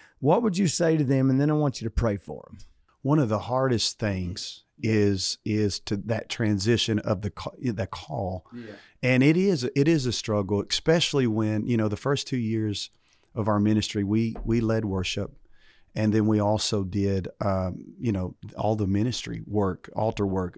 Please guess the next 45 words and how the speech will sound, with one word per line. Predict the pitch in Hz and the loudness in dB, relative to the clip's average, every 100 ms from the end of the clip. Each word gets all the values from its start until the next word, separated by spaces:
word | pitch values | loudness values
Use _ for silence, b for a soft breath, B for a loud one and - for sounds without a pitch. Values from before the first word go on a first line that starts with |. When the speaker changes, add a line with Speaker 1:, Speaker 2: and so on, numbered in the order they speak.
| - | -2
Speaker 2:
We | 123 135 | 2 4
were | 113 | 6
everything, | 131 98 - 98 90 | 4 2 0 0 0
sound | - 127 123 117 | 0 2 4 4
man | 117 113 | 4 6
and | 110 | 6
everything | 113 101 104 95 | 4 2 0 0
at | - | 0
that | 117 - | -2 0
point. | 104 101 - B B B B B B 117 | -2 -2 -4 B B B B B B 2
Uh, | 113 107 104 - | 4 4 2 -2
but | 123 110 131 117 - _ _ _ _ _ _ _ - - - | -4 2 2 2 -4 _ _ _ _ _ _ _ -18 -16 -14
I, | - - | -14 -6
there | 123 127 | 2 2
was | 131 160 160 | 4 2 2
a | |
point | - 160 151 | -2 -2 0
where | 123 | 0
I | 120 | 0
had | 117 110 | 0 -2
to | |
go, | 101 104 | -2 -4
"Okay, | 107 - 101 87 - _ _ _ | -6 -6 -6 -8 -14 _ _ _
it's | - 104 | -10 -8
time | - 104 101 | -6 -6 -6
for | 107 | -6
someone | - 101 98 | -2 -2 0
else." | 95 92 92 - - _ b b b b b - | -2 -4 -10 -14 -18 _ b b b b b 0
But | 135 | 2
I | 131 | 4
struggled | 123 - 170 180 139 104 | 2 0 2 2 2 2
because | 101 - 127 113 | 0 0 0 2
my | 113 | -2
heart | 110 151 151 - _ - | 0 0 0 -4 _ -20
s-, | - _ - | -20 _ -8
still, | - - 135 127 107 _ 120 | -6 2 4 4 2 _ 0
I'm | 135 | 4
a | 123 | 4
worshiper, | 110 127 135 - 110 110 | 4 6 4 2 -2 0
number | 104 113 98 95 | 2 2 0 0
one, | 92 98 90 87 | 0 0 -2 -4
Speaker 1:
Yeah. | 117 113 | -6 0
Speaker 2:
before | 113 - 120 - | 0 0 -2 2
anything | 135 143 - 117 101 | 2 2 2 -2 0
else. | 101 92 - | -2 -4 -6